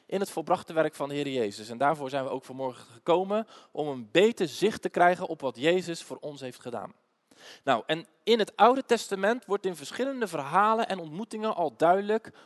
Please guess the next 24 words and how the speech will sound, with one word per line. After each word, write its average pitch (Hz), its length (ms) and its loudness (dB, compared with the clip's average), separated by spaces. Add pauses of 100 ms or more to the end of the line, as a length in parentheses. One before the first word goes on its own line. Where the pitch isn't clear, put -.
wat 208 240 2
God - 380 -2 (180)
door 139 160 -8
Jezus 160 640 -2 (340)
zou 131 260 -2
gaan 127 200 -10
doen. 117 300 -12 (720)
En 139 140 -2
zeker 226 540 6
in 214 100 -4
de 208 80 -4
ontmoeting 196 440 -6
tussen 180 260 -4
Abraham 165 560 2 (240)
en 143 140 -4
Melchizedek. 123 840 -6 (460)
Nou, 107 160 -2
wat 160 120 0
was 220 140 0
er 208 80 4
aan 180 120 8
de 147 60 0
hand? 175 400 2 (640)
Abraham 233 640 4